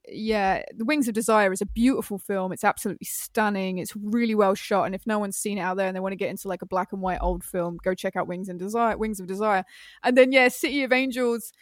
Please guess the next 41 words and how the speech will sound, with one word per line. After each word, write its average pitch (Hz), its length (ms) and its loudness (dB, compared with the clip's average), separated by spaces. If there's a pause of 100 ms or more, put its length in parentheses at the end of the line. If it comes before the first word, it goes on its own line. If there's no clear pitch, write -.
(320)
just - 180 -2
was 262 200 -2
like, 226 500 0
you 233 280 -2
had 247 280 4 (100)
this - 380 -2 (440)
odd 247 320 8
role, 214 840 4
like, 208 280 2
you 226 120 0
know, 196 180 2
you 220 240 0
had 226 140 2
this 214 280 -4
very 233 380 2 (160)
deep 240 320 0
role 214 440 8
that's 196 200 -2
meant 202 140 -2
to - 60 -10
be 208 80 0
an 202 60 -2
angel 202 340 0
trying 202 200 -2
to 196 300 -2
get 202 220 0
life 196 340 2
so - 120 -6
he 202 120 -6
could 190 100 -6
be 208 160 -4
with 196 120 -8
Meg 196 220 -4
Ryan, 202 460 -2 (400)
and 208 180 0
then 214 120 2
they 214 100 2
cast 226 300 4
Nicolas 220 400 0
Cage, 208 680 2
and 208 400 -2